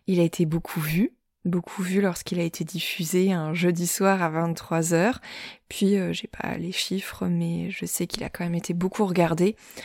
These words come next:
en replay. Oui, le documentaire, il a eu des retombées pour le podcast, euh, dans le sens où, euh, je me suis rendu compte au niveau des écoutes qu'il y en avait eu beaucoup, beaucoup, euh, dans les jours,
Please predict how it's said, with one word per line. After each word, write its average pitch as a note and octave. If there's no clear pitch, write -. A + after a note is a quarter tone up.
en F#3
replay. -
Oui, A3+
le F#3
documentaire, F3
il G3
a F3
eu E3
des D#3+
retombées F3
pour -
le E3+
podcast, -
euh, F3
dans F3
le F3
sens G#3
où, G3+
euh, F3
je E3+
me E3
suis -
rendu E3+
compte F#3+
au -
niveau E3+
des E3
écoutes -
qu'il -
y -
en -
avait E3
eu E3
beaucoup, F#3+
beaucoup, F3+
euh, E3+
dans D#3+
les D#3+
jours, G3